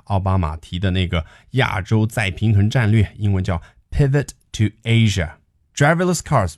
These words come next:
无人驾驶汽车。After swallowing the taxi market，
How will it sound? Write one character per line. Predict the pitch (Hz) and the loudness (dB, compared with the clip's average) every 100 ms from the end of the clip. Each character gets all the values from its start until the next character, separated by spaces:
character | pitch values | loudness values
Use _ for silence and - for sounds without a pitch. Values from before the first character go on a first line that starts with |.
| - | -4
无 | 107 117 | 0 2
人 | 107 95 | 2 0
驾 | - 87 | -2 -4
驶 | 82 - | -4 -12
汽 | - 92 | -12 -12
车。 | 78 98 82 - - _ | -8 -8 -10 -16 -20 _
After | 165 156 139 | -4 -2 -4
swallowing | 131 - - 156 196 202 165 135 | -4 -6 -8 -6 -2 2 4 6
the | 110 | 4
taxi | - 101 - | 0 -6 -4
market， | 95 87 82 92 | -6 -4 -6 -6